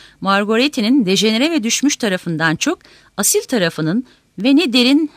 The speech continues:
lalet tayin normal insanların pek çoğundan daha derin hislere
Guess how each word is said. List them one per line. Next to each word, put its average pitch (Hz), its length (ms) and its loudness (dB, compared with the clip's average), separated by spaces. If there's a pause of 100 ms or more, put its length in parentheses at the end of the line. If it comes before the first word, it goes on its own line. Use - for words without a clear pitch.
lalet 226 480 2
tayin 233 420 4
normal 247 300 2
insanların 202 560 -2
pek 294 240 -6
çoğundan 180 500 -4
daha 226 220 -4
derin 202 200 -2
hislere 180 440 -6